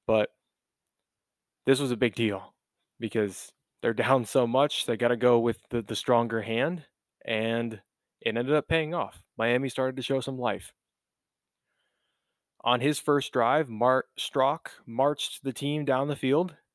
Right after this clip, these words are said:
and they kicked a thirty-four yard field goal. So, you know, still down twenty-one points, but, you know, they're, they're getting some life.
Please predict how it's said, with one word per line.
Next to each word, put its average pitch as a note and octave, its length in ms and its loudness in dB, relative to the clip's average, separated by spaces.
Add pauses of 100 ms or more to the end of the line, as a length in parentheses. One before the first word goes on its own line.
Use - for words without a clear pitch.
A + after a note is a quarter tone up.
(140)
and B2 400 2
they B2+ 360 4
kicked - 260 -6
a C3 40 -6
thirty-four C#3+ 460 2
yard C#3 200 0
field D3 200 -2
goal. G#2 200 -8 (760)
So, G2+ 340 -6 (560)
you A#2+ 80 -8
know, A2+ 180 -8
still D3 360 -2 (680)
down B2+ 580 0
twenty-one C#3 480 0
points, A#2+ 520 -6
but, B2+ 240 2 (240)
you F3+ 160 -4
know, C3 160 0
they're, D3 180 -2
they're C#3+ 140 0
getting C#3+ 220 -2
some B2+ 180 -6
life. - 340 -6